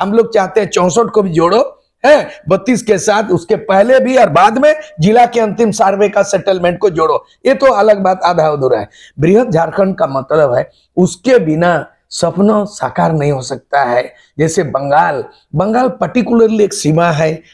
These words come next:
जहां उनकी बंगाली संस्कृति, भाषा, साहित्य है, सीमाबद्ध है।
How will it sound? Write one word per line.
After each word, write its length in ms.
जहां 240
उनकी 280
बंगाली 500
संस्कृति, 600
भाषा, 480
साहित्य 600
है, 280
सीमाबद्ध 720
है। 260